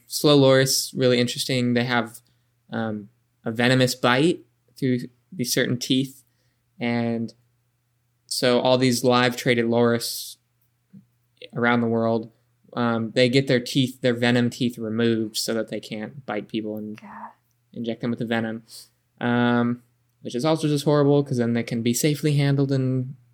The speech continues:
Speaker 1: have photos taken with. Um, so there was a couple species that they found when they were looking at the Instagram thing and when they were in Turkey. Um, and both species are considered vulnerable, and both species are listed as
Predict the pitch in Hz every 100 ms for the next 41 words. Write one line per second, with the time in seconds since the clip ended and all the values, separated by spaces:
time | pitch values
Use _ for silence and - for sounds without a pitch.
0 | - 135 - 123 123 123 123 117 120 117
1 | _ _ _ _ _ - - _ _ -
2 | 123 123 120 117 - _ - _ _ _
3 | _ _ _ - 185 175 160 170 165 156
4 | 156 156 160 147 139 139 151 131 131 135
5 | - 131 123 127 127 127 - - - _
6 | _ 131 123 123 120 117 120 117 127 117
7 | 113 - 120 117 110 120 - 120 113 117
8 | 117 113 113 - _ _ - 120 117 113
9 | 113 117 117 117 113 107 - 113 113 _
10 | _ _ - 117 117 117 156 190 - 175
11 | 180 165 151 143 143 139 143 123 120 135
12 | 143 143 143 139 139 139 - _ _ _
13 | - 123 120 135 156 - 147 139 143 131
14 | 123 123 - 127 113 117 117 -